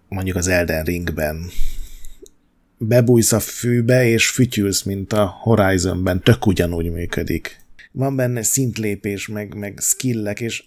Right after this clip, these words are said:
az a durva, hogy ezeknek az extra dolgoknak a, a száz százaléka tök felesleges, és csak ront a játékon szerintem.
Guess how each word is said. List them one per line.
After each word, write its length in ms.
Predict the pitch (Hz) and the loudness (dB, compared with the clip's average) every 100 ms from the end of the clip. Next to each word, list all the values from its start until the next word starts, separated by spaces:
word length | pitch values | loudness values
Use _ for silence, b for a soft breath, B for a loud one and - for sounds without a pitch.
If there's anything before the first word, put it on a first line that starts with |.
| _ _ _ _ _ | _ _ _ _ _
az 140 | 151 | 4
a 60 | 147 | 6
durva, 280 | 131 131 139 | 6 6 8
hogy 140 | 139 | 6
ezeknek 420 | 135 139 135 131 | 6 4 2 2
az 180 | 127 120 | 0 0
extra 360 | - 120 - 127 | 0 -2 0 0
dolgoknak 640 | 110 107 113 120 127 127 | 2 0 -2 -6 -4 -6
a, 220 | 127 127 - | -6 -8 -8
a 100 | 127 | -6
száz 320 | - 131 110 | -2 -2 0
százaléka 680 | - 110 104 107 110 107 110 - | 0 -2 -2 -4 -4 -6 -8 0
tök 180 | 120 | 0
felesleges, 600 | - 107 101 - 98 98 | 2 0 0 0 -2 -4
és 120 | 95 90 | -4 -2
csak 160 | 101 | -2
ront 260 | 95 95 87 | 0 -2 -2
a 60 | |
játékon 600 | 90 82 82 87 82 87 | -2 -2 -4 -4 -4 -4
szerintem. 760 | 87 92 87 85 85 98 110 | -2 -2 -4 -6 -2 0 0